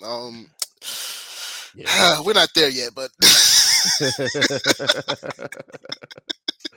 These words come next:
Speaker 2: Yeah, man. Dana needs, uh, like, free Dana, bro. Free, can we, can we free Dana? She needs to get out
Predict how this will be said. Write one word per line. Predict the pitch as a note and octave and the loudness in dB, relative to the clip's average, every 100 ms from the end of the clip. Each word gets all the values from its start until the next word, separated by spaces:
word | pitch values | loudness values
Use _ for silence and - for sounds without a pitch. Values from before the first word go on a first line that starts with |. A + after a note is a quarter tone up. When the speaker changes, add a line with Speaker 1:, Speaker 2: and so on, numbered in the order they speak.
| - - - _ _ _ A2 | -18 -20 -20 _ _ _ -10
Speaker 2:
Yeah, | G#2+ F#2+ | -8 -8
man. | F2+ D#2+ F#2 F#2 | -10 -16 -18 -8
Dana | D3+ E3+ D#3 | -4 -2 -4
needs, | C3+ C3 B2 C#3+ | -8 -8 -6 -4
uh, | C3+ | -2
like, | C3 D3 | 0 0
free | - G#3 B3+ | -2 -4 -2
Dana, | E3 B2 E2+ D2+ | -2 -4 -6 -16
bro. | - D#2 F2 | -18 -18 -14
Free, | - G3+ F#3 | -6 -4 -4
can | - E3+ F3 | -2 -2 0
we, | B3 | -4
can | - G3 | -4 -4
we | G#3 | -6
free | G#3+ D3 C3+ | -10 -8 -8
Dana? | G#2+ F2 E2+ - | -8 -10 -14 -20
She | - | -14
needs | C#3 C#3+ A#2+ | -12 -10 -12
to | A2 | -10
get | G#2+ | -10
out | F#2 F2 | -10 -12